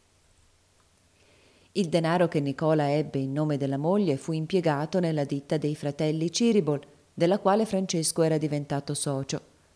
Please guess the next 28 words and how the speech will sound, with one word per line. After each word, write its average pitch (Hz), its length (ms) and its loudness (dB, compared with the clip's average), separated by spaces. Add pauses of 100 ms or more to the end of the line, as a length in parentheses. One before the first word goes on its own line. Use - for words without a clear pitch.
(400)
Prima 160 340 2
che 135 140 -6
passassero 147 680 -2
molti 151 340 -2
anni, 156 400 -2 (340)
la 233 120 4
ditta 277 380 -2
cominciò 202 560 0
a 185 80 2
esser 202 400 0
diretta 240 520 0
sotto 202 300 -2
i 202 80 2
nomi 185 320 0
di 170 260 0 (280)
Ciribol 240 580 2
e 233 100 2
Nickleby, 151 640 -2 (440)
e 175 160 2
così 156 500 0 (140)
finalmente 170 760 0
si 151 160 -2
avverarono 147 640 0
i 139 100 -4
presagi 139 600 -2
della 131 180 -2
signora 127 460 -4
Nickleby. 127 600 -6